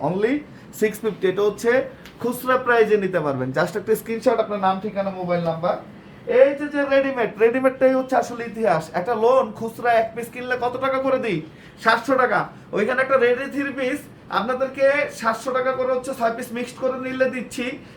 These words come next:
এবং সিঙ্গেল নিলে সাতশো পঞ্চাশ। কিভাবে জানেন? যখন সুইংয়ে দেখা গেছে অন্য অন্য যেটা মূলত রেডিমেডের প্রোডাক্ট, এটা তো আমাদের রেডিমেডের প্রোডাক্ট না, খালি থাকে, তখন কি করে এই লোনগুলো দিয়ে দিচ্ছে না চালান?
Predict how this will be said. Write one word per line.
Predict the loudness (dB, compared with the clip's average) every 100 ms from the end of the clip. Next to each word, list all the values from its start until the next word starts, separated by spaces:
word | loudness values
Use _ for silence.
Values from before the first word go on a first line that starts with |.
| -2
এবং | -2 -2
সিঙ্গেল | -4 -2 -2
নিলে | 0 0
সাতশো | 0 -4 -6
পঞ্চাশ। | -6 -2 -2
কিভাবে | -2 2 2 4
জানেন? | 2 0 -2 -8 -18 -12
যখন | -4 -2 -2
সুইংয়ে | -2 -4 -2 0
দেখা | 0
গেছে | 0 -2 -4
অন্য | -6
অন্য | -4 -4 -4
যেটা | -2 -2 -4 -6
মূলত | -4 -2 2
রেডিমেডের | 4 4 4 2 2
প্রোডাক্ট, | 2 4 4 2 -8 -20 -8 0
এটা | 4
তো | 4
আমাদের | 2 0 2
রেডিমেডের | 2 2 0 0
প্রোডাক্ট | 0 -2 -2
না, | -4
খালি | -2 -2 0
থাকে, | 2 2
তখন | 0 -2 -6
কি | -8
করে | -2 0
এই |
লোনগুলো | 0 0 -2 -2
দিয়ে | -2 -4
দিচ্ছে | -4 -4 -2
না | 0
চালান? | 2 2 2